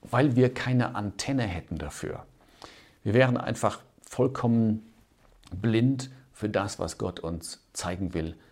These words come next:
Und wir wären unfähig, diese Gemeinschaft zu genießen. Übrigens auch unpassend. Und dazu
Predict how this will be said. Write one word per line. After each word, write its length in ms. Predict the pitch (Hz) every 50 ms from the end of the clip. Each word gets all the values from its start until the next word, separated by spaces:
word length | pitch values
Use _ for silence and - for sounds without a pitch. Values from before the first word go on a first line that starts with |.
| _ _ _
Und 80 | - 90
wir 100 | 101 92
wären 320 | 110 107 107 113 - - - -
unfähig, 720 | 185 175 170 143 - - 107 95 95 98 95 - - _ _ _ _ _ _ -
diese 200 | 113 101 110 110
Gemeinschaft 640 | 95 95 87 92 90 92 92 92 - 90 82 - -
zu 120 | - - 87
genießen. 560 | 90 82 82 85 82 - - - - - - -
Übrigens 320 | 143 123 127 117 107 110
auch 300 | - 117 113 107 - -
unpassend. 800 | - 120 113 110 107 110 - - 107 - - - - - - - _ - - _ _ _ - - - - - - - - _ -
Und 80 | 98
dazu 400 | - 127 - - 147 131 - -